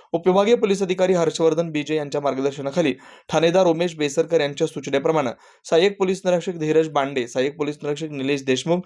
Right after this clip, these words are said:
पोलीस अंमलदार प्रफुल्ल इंगोले, मनोज कदम, आकाश बाबुळकर, शुद्धोधन भगत,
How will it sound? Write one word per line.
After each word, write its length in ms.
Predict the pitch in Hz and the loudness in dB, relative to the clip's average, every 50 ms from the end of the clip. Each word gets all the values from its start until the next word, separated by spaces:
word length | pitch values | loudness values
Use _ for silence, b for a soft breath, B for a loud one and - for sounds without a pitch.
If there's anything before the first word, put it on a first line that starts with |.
| B B B B B B _ | B B B B B B _
पोलीस 260 | 180 180 208 208 214 | 4 4 4 4 4
अंमलदार 340 | 208 196 196 190 180 202 202 | 2 2 2 4 2 2 2
प्रफुल्ल 340 | 190 180 170 165 180 180 175 | 2 0 -2 -2 0 0 0
इंगोले, 420 | 170 156 147 143 156 160 165 170 | 0 -2 0 0 2 2 2 2
मनोज 320 | 170 156 143 139 143 147 - | 0 0 -2 -2 -4 -4 -2
कदम, 340 | - 135 131 147 151 160 147 | -2 0 2 2 2 2 0
आकाश 280 | 139 135 - 139 139 | 0 0 0 -2 -2
बाबुळकर, 540 | 135 135 127 123 127 139 143 143 156 156 156 151 | 0 0 0 0 0 -4 -2 -2 -2 -2 -2 -4
शुद्धोधन 480 | - 156 139 131 143 139 139 139 135 | -6 -10 -8 -8 -6 -6 -6 -6 -6
भगत, 340 | 127 139 135 151 160 165 165 | -6 -4 0 2 2 0 0